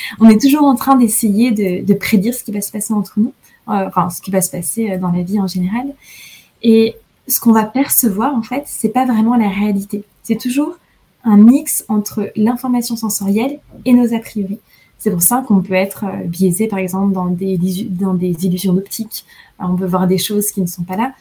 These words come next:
parce que notre cerveau nous joue un peu des tours. Euh,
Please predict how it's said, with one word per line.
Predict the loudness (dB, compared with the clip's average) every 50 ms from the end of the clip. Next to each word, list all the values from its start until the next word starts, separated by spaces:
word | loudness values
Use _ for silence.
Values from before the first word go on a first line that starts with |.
| _ _ _ _ -6
parce | -6 -4 2
que | 4
notre | 4 4 4 2
cerveau | 2 0 0 0 0 0 2 4
nous | 4 4 4
joue | 2 2 0
un | 0 -2
peu | 0 0 0
des | 0 0 -2
tours. | -2 -4 -4 -6 -6 -10 -16 _ _ _ -20 -20 _ _ _ _ _ -6
Euh, | -4 -4 -4